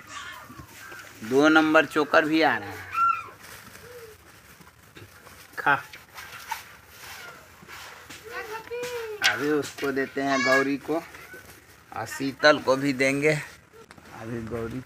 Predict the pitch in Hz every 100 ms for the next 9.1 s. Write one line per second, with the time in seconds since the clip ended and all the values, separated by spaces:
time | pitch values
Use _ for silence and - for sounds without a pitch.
0 | - 131 131 123 143 135 135 147 156 185
1 | - - - - - - - - - -
2 | 127 139 170 175 170 - 165 202 190 185
3 | 190 185 175 160 165 165 156 135 123 113
4 | 117 135 180 196 190 160 131 - - 165
5 | 135 147 208 - 151 143 160 139 139 120
6 | 110 147 139 147 - - - - - -
7 | - 156 156 127 127 175 196 190 156 -
8 | 123 110 110 - 143 131 123 - - -